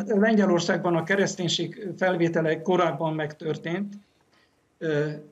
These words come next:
első Mieszko révén már kilencszázhatvanhatban, Magyarországon ugye, hát, egyezményesen ezer körül történt a kereszténység felvétele. Viszont, ö, a, ö, István, ö,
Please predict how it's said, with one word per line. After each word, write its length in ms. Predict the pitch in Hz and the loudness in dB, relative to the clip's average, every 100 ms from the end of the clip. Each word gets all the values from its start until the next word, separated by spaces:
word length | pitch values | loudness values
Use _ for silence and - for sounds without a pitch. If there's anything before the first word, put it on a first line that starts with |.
| _ | _
első 400 | 190 180 170 175 | 0 2 2 2
Mieszko 420 | 170 170 - 196 156 | 2 2 0 -2 0
révén 320 | 175 170 160 | 0 0 -2
már 260 | 160 160 | -2 -2
kilencszázhatvanhatban, 1300 | - 185 165 151 160 - 160 160 147 156 196 190 170 | -2 -2 -2 -2 -6 -4 -6 -6 -4 -2 -2 -2 0
Magyarországon 800 | 170 160 147 151 147 160 151 165 | 0 0 0 0 -2 -6 -4 -4
ugye, 280 | 156 156 143 | -2 -2 -4
hát, 180 | 143 - | -6 -6
egyezményesen 1000 | 156 156 147 151 147 143 - 156 147 139 - _ | -6 -4 -4 -6 -8 -4 -4 -4 -6 -10 -16 _
ezer 340 | - 165 156 147 | -4 0 0 0
körül 300 | 147 143 139 | -2 -2 -2
történt 420 | 147 143 156 147 | -2 -4 -6 -8
a 60 | 143 | -8
kereszténység 680 | 147 143 - 143 135 143 | -6 -6 -6 -8 -6 -6
felvétele. 800 | - 160 156 165 160 175 185 208 - - - _ | -4 -4 -2 -2 -2 -2 0 -2 -4 -12 -20 _
Viszont, 600 | - 180 - 190 196 196 - - _ - | -2 0 2 2 2 -2 -12 -20 _ -2
ö, 320 | 175 175 180 - - _ _ _ _ _ _ _ _ | 2 4 2 -2 -14 _ _ _ _ _ _ _ _
a, 420 | 202 180 170 175 170 147 - 240 | 0 4 4 4 2 -2 -10 -8
ö, 180 | 226 208 - | -4 -6 -4
István, 840 | 226 233 - 220 202 220 226 - - _ _ _ | 0 0 0 2 2 2 -2 -10 -20 _ _ _
ö, 320 | 180 180 180 | -6 -2 -2